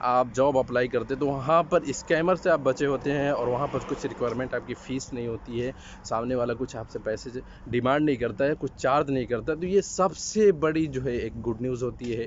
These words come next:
एक job seeker के लिए, जो कि हर job seeker ही चाहता है कि हमको कोई ऐसा बंदा मिले जो हमसे कुछ पैसे charge किए बगैर हमको job दे Gulf के अंदर।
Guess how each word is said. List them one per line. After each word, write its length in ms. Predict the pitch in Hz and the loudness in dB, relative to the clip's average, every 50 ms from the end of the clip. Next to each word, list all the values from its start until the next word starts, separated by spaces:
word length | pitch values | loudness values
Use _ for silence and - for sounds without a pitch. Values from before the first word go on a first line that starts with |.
| - - | -6 -6
एक 220 | - 123 123 - 123 110 | -6 -6 -6 -8 -8 -6
job 240 | - 120 117 123 - | -4 -2 -2 -4 -4
seeker 380 | - - 123 117 - 131 117 | -8 -10 -12 -4 -2 -2 -2
के 140 | 107 - 117 | -2 -4 -6
लिए, 200 | 107 110 107 139 - - - - - - - - | -6 -4 -4 -6 -6 -8 -14 -20 -20 -18 -16 -8
जो 180 | 120 117 131 127 | -2 0 0 0
कि 240 | - - 156 160 156 - - | 0 0 -2 -2 -2 -4 -6
हर 200 | - 123 147 165 | -2 0 0 2
job 200 | 151 143 143 143 - | 2 2 2 2 0
seeker 260 | - 143 120 143 147 | -2 -4 -2 0 0
ही 140 | 135 160 151 135 | 0 0 0 0
चाहता 300 | - 135 113 110 101 127 | 0 0 -2 -2 -2 -2
है 100 | 135 143 - - - - - | -4 -4 -6 -10 -18 -14 -10
कि 60 | - | -6
हमको 280 | 120 123 131 135 147 139 123 - - | -2 -2 -2 0 -2 -4 -4 -4 -4
कोई 160 | - 135 131 | -2 -2 0
ऐसा 260 | 120 120 110 - 139 135 | -2 -2 -2 0 0 0
बंदा 300 | 123 127 123 120 131 135 | 2 0 2 2 2 2
मिले 280 | 127 120 117 117 143 160 | 2 2 2 0 0 0
जो 120 | 156 165 | 0 -2
हमसे 220 | 147 147 143 156 151 | -4 -2 -2 -4 -4
कुछ 200 | - 175 156 - - | -2 -4 -6 -4 -4
पैसे 360 | - 127 113 - - 151 135 | -6 -6 -4 -2 -2 -2 -2
charge 420 | - - - 151 151 180 180 - | -2 -4 0 2 2 2 2 0
किए 180 | - - 156 139 | -2 0 0 0
बगैर 280 | 127 127 117 135 135 | 0 0 0 0 -2
हमको 260 | 131 123 120 - - 123 | -2 -4 -6 -6 -6 -6
job 260 | 107 120 110 107 107 | -4 -2 -2 -2 -2
दे 120 | 120 131 117 | -2 -4 -2
Gulf 240 | 110 117 110 98 - | -2 -4 -4 -4 -6
के 100 | - 110 | -8 -6
अंदर। 220 | 101 104 98 104 | -6 -6 -6 -6